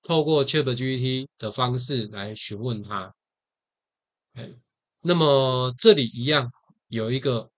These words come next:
扩充，这个应该是云端服务，直接进去就好了，哦，不需要安装，但是它一定还是需要有那个Chat G P T的账号。好，一样我把这个网址给各位哦。来，我把它传给你。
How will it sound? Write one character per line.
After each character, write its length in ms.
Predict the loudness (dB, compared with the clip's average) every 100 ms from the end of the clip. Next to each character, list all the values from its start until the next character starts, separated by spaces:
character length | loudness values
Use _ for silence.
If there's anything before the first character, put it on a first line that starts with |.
| _ _
扩 200 | -2 0
充， 260 | 0 -4 -8 _ _
这 140 | 0
个 140 | 4 4
应 80 |
该 120 | 4 2
是 140 | 2
云 140 | -4 -4
端 240 | -4 -4
服 140 | -6
务， 160 | -10 -12 _
直 160 | -6
接 140 | -2 0
进 180 | 0 -4
去 160 | -4
就 100 | -6
好 160 | -6 -8
了， 100 | -14
哦， 140 | -10 -8
不 100 | -6
需 100 | -2
要 80 | -2
安 200 | -2 -6
装， 300 | -6 -6 -8 -2
但 160 | -2
是 100 | 0
它 200 | -2 -2
一 200 | -2 -8
定 320 | -4 -4 -4 -6 -18 _ _ _
还 240 | _ -4 -2
是 160 | -2
需 200 | -2 -2
要 200 | 0 0
有 220 | 0 -6
那 120 | -8 -6
个 300 | -6 -8 -8
Chat 320 | 0 2 2
G 240 | -2 -4
P 20 |
T 160 | -2 -6
的 260 | -6 -10 -8
账 260 | -4 -4
号。 240 | -4 -6 -6 _ _ _ _ _ _ _ _
好， 280 | -12 -12 -8
一 100 | -2
样 180 | 0 0
我 120 | -2
把 180 | -4 -4
这 140 | -4
个 140 | -2
网 220 | -4 -4 -6
址 200 | -6 -8
给 120 | -10
各 180 | -8 -4
位 200 | -2 -2
哦。 220 | -4 -10 -16 _ _ _ _ _ _ _ _ _ _ _ _ _ _ _ _ _ _ _ _ _ _ _ _ -20 -20 _ _ _ _ _ _ _ _ _ _ _
来， 260 | -12 -10 -8
我 80 | -6
把 160 | -4
它 60 | -4
传 260 | -6 -6
给 160 | -2 -2
你。 160 | -2